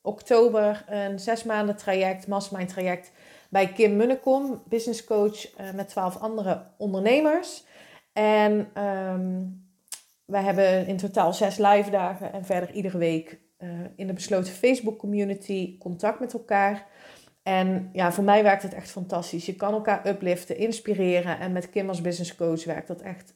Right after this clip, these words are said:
fantastisch. En de afgelopen live dagen zat ik constant in een high vibe en in vol vertrouwen. En ik voelde alleen maar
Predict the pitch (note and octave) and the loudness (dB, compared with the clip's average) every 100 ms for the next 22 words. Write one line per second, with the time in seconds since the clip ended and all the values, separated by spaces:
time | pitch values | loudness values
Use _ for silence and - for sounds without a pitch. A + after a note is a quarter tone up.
0 | _ - G#3 F#3 F3 G3+ - C#4+ - - | _ -4 -4 0 -2 -2 -4 -6 -6 -14
1 | _ - - - - - - - D#4 D#4+ | _ -20 -20 -20 -20 -20 -20 2 6 6
2 | E4 D#4 D#4 F4 - D4+ D4 C#4+ C4+ C4+ | 6 4 2 -6 2 4 4 4 4 0
3 | - _ _ _ _ _ - G#3+ B3 D#4 | -8 _ _ _ _ _ -2 4 6 6
4 | C#4+ A#3+ A#3+ A#3+ A#3+ A#3 A3 A3 - - | 4 2 4 2 0 0 2 0 -8 -20
5 | _ _ _ - A#3+ C4 A#3 A3 - D4+ | _ _ _ 4 6 6 2 2 4 4
6 | D#4+ D#4 C#4+ B3+ B3 B3 A#3 A3+ A3+ A3 | 4 2 0 2 0 0 4 6 4 -2
7 | - G#3 G#3 G3+ F#3 G#3+ A3 G#3+ G#3 F#3+ | -2 2 4 2 2 4 4 4 2 4
8 | F#3 F#3 - F#3+ F#3+ F#3 F#3 A#3+ B3+ C4 | 4 2 -2 -6 -4 -6 0 4 6 4
9 | A#3+ - G3+ F#3+ F3+ F3+ F3+ G3 F#3 F#3 | -2 -2 0 4 4 4 2 0 -4 -8
10 | - C4 C4+ B3+ G#3+ G3+ G3 F#3 F#3+ F#3+ | -2 0 2 4 4 2 0 -2 -4 -6